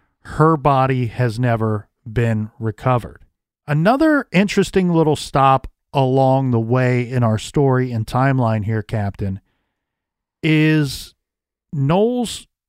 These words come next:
as said, he doesn't kill everyone he comes across. In fact, some people, he befriends them and becomes friends with them. And one person, the story goes like this. While bar hopping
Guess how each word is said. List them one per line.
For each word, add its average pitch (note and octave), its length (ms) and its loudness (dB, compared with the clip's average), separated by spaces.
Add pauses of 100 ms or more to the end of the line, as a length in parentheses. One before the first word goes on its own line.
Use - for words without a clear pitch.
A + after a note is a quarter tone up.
(120)
as G3 200 2
said, G#3+ 300 0
he A3 220 -2
doesn't A3+ 400 0
kill G#3+ 240 2
everyone F3 420 2
he B2 100 -2
comes A#2 280 -4
across. A2+ 500 -4
In D3 120 0
fact, E3+ 300 2
some G3+ 240 0
people, D#3+ 400 2
he D3+ 300 -2 (480)
befriends E3 540 2
them F2+ 240 -10 (420)
and C3+ 120 0
becomes C#3+ 360 0
friends F#3+ 340 0
with G#2 140 -4
them. - 200 -12 (1080)
And D#3+ 300 2
one G#3+ 260 4
person, D3+ 580 0 (760)
the D3 180 0
story G3+ 320 2
goes D#3+ 240 2
like A#2 220 -2
this. - 420 -8 (640)
While D3 180 4
bar F#3+ 320 2
hopping F#3 500 2